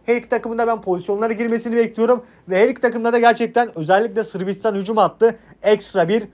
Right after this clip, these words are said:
kuvvetli olduğunu, Mitrovic, Vlahovic gibi isimlerle birlikte ekstra bir kuvvetli olduğunu da biliyorsunuzdur diyeyim.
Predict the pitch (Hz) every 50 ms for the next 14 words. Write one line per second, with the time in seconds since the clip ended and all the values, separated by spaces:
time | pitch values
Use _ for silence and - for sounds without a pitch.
0 | _ _ _ - - 180 190 190 190 196 220 202 190 165 156 175 180 175 180 190
1 | 185 - 226 214 196 185 196 196 - - 165 180 185 190 196 196 196 - 170 160
2 | - - 175 180 180 170 160 139 127 127 123 - - 214 208 - _ _ - -
3 | - 196 202 208 202 - 214 196 175 175 170 170 - 175 175 180 175 - 214 185
4 | 156 135 139 143 147 175 196 220 214 - _ - _ - 175 185 202 185 160 -
5 | 156 139 131 139 185 247 226 185 185 175 151 165 208 233 226 -